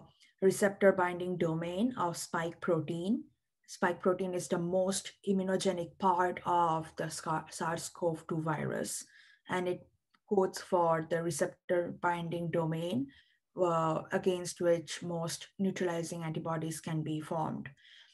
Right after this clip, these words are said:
But receptor binding domain by itself is not immunogenic in a human body. So what they did was they added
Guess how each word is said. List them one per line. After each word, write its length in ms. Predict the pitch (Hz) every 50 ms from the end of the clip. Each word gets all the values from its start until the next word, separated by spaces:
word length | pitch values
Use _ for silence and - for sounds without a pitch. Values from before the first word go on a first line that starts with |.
| _ _ _ -
But 280 | 190 190 180 180 185
receptor 400 | 185 185 180 - 180 - - 185
binding 400 | 185 185 180 180 175 180 185 185
domain 460 | 165 180 175 170 180 185 202 233 254 240
by 140 | 190 -
itself 800 | - - - 160 - - - - - 220 202 196 185 180 180 - -
is 220 | 185 180 180 -
not 420 | 196 190 185 180 185 196 208 - - - -
immunogenic 800 | 202 190 190 185 185 180 185 196 175 170 165 175 233 254 - - -
in 120 | 190 185
a 60 | 180
human 400 | 180 - - 185 170 165 175 175
body. 500 | 170 175 165 160 156 156 165 220 294 - - - - - - -
So 360 | - - - 202 190 175 170 170
what 220 | 175 185 190 196
they 120 | 202 208 196
did 240 | 185 180 180 175 185
was 300 | 180 180 175 175 170 -
they 160 | - 175 175
added 580 | - 175 175 170 170 175 180 180 180 175 -